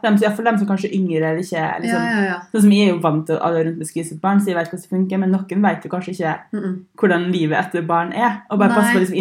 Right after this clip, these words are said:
Speaker 1: informere dem at ja, jeg blir kanskje litt mer av nå.
Speaker 2: Ja.
Speaker 1: Men bare ring hvis det er noe, liksom.
Speaker 2: Ja, akkurat den delen der gruer jeg meg litt til,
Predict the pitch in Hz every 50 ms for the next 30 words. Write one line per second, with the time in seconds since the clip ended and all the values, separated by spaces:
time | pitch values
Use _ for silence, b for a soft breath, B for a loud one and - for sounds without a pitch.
0 | 185 - 185 190 185 170 165 160 160 175 - 208 208 226 247 254 233 208 226 220
1 | - 240 233 - 190 175 180 185 180 165 156 156 - - 165 170 175 165 160 160
2 | 160 165 185 - _ - 226 220 220 220 220 - - 208 214 202 214 196 175 175
3 | 165 170 170 165 160 160 160 - 165 160 156 156 160 160 - - 98 - - -
4 | 240 240 - 196 185 - 240 226 233 226 226 220 220 208 220 226 208 208 208 214
5 | 214 196 208 208 185 165 165 170 170 175 170 - 202 202